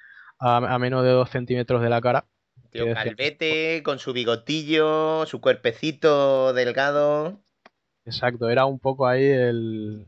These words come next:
Speaker 1: el contrapunto a, a esas montañas ahí premusculadas.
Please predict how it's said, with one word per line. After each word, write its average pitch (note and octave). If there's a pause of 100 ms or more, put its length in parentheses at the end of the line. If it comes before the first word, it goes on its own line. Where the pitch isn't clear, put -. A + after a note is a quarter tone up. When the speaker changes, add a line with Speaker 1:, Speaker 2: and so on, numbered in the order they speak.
Speaker 1:
el A2+
contrapunto A2
a, G#2+
a A#2
esas A#2
montañas A2+
ahí A2
premusculadas. A2+